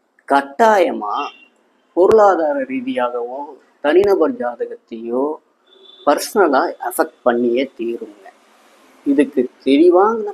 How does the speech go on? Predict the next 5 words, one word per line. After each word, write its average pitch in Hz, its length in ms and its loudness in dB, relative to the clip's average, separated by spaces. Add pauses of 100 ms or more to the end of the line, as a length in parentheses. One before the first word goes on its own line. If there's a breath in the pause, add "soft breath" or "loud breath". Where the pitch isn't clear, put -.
பரிகாரம் 156 680 -4 (640 loud breath)
செஞ்சு 139 600 0
நல்லபடியா 139 920 -2 (120)
வாழ்க்கை 127 520 -4
அமைச்சுக்கிறதுக்கு 123 880 -10